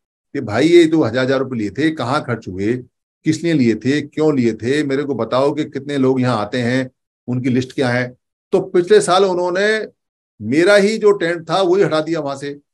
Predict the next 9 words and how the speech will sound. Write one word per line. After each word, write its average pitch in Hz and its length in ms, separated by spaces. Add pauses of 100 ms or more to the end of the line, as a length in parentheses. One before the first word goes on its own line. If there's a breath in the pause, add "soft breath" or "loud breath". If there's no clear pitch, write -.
(340)
मैं 151 120
गया 160 140
हुआ 156 180
था 156 100
बाहर, 127 320
तो 156 280
यहाँ 135 280
हमारे 139 300
जो 143 340